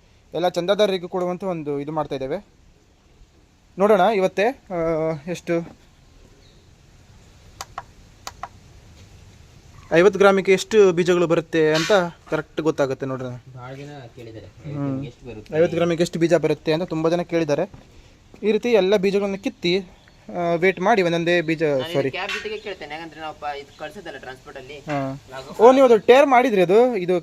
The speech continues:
Speaker 1: ಅದಕ್ಕೆ ಇದು ಮಾಡಿದ್ರಿ, ಇದು, ಇದ್ರದ್ದು ವೇಟ್ ಅದರಲ್ಲಿ ಲೆಸ್ ಮಾಡಿದ್ರಿ,
Speaker 2: ಇದ್ರದ್ದು?
Speaker 1: ಇದ್ರದ್ದು ವೇಟ್ ಅದರಲ್ಲಿ ಲೆಸ್ ಮಾಡಿಟ್ಟಿದ್ರಿ ಅದ್ರಲ್ಲಿ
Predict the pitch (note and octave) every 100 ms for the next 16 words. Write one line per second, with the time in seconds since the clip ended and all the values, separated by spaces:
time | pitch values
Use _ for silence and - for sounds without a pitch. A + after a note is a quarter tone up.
0 | E3+ F3 F#3+ G#3+ A#3 E3+ D#3 G3+ G#3+ E3+
1 | E3 D#3+ F3 E3+ F#3+ F3+ F3+ E3+ F3 F#3
2 | F#3 C3+ C#3+ F#3 G#3 _ _ - C#3 C#3
3 | - - E3+ D#3 F3+ F3+ D#3+ E3+ - G3
4 | D3+ C3+ C3+ C3+ F#3